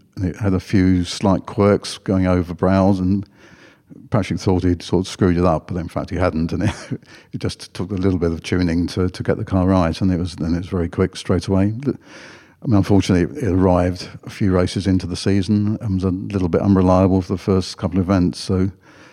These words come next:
I think if we'd got it ready a little bit earlier, it probably would have won the championship, because it was certainly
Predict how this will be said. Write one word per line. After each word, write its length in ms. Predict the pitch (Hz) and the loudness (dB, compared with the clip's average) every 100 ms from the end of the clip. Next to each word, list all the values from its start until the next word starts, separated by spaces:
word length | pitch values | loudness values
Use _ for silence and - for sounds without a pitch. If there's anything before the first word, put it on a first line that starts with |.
| - _ _ 135 | -20 _ _ -8
I 40 | |
think 200 | - 98 | -4 -4
if 160 | 98 107 | -2 -2
we'd 220 | 92 87 _ _ | -2 -4 _ _
got 120 | - 85 | -4 -2
it 80 | |
ready 180 | 92 90 | 0 -2
a 60 | 90 | 0
little 180 | 95 85 | 0 0
bit 100 | 90 | 0
earlier, 460 | 95 92 85 78 85 | 2 2 2 -2 -6
it 120 | - 151 - | -8 -10 -16
probably 340 | - 107 90 82 | -10 -4 -2 -2
would 140 | 87 | -2
have 80 | 85 | 0
won 160 | 90 | 0
the 60 | 87 | 0
championship, 560 | - 90 110 104 95 58 | 0 -2 -2 -2 -2 -2
because 260 | - - | -14 -8
it 100 | 87 | -6
was 140 | 104 - | -6 -6
certainly 520 | 98 78 85 87 | -2 -2 -2 -6